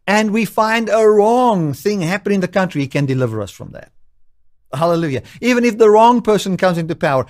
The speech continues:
he can deliver us from that. We can change this for those that are, I'm speaking to Americans now, uh, pro-Biden. What happens if Biden is assassinated? What happens then?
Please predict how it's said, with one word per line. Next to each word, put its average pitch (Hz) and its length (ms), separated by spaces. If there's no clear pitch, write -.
he 143 100
can 160 180
deliver 143 320
us 117 100
from 107 220
that. 98 160
We 208 120
can 190 340
change 196 440
this 202 200
for 185 220
those 165 320
that 190 160
are, 185 320
I'm 156 160
speaking 185 540
to 185 140
Americans 185 600
now, 139 240
uh, - 140
pro-Biden. 190 920
What 220 240
happens 226 380
if 208 260
Biden 214 460
is 160 160
assassinated? 117 800
What 208 200
happens 226 380
then? 220 320